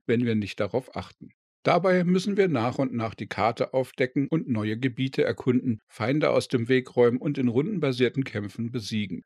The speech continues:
Diese Kämpfe werden immer auf Hexschlachtfeldern ausgetragen. Hier können wir zu Beginn etwas an der Aufstellung feilen und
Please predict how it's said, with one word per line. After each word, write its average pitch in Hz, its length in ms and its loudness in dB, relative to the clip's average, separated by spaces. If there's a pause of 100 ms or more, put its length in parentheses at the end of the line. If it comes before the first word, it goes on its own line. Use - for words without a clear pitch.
(120)
Diese 202 220 0
Kämpfe 160 400 -2
werden 131 160 6
immer 110 160 -4
auf - 160 -6
Hexschlachtfeldern 135 1040 -2
ausgetragen. 135 880 -2
Hier 170 180 2
können 165 260 -2
wir 156 140 0
zu 139 180 -6
Beginn 135 340 0
etwas - 300 -4
an 120 80 0
der 113 160 0
Aufstellung 143 560 -2
feilen 131 400 0
und 143 240 -6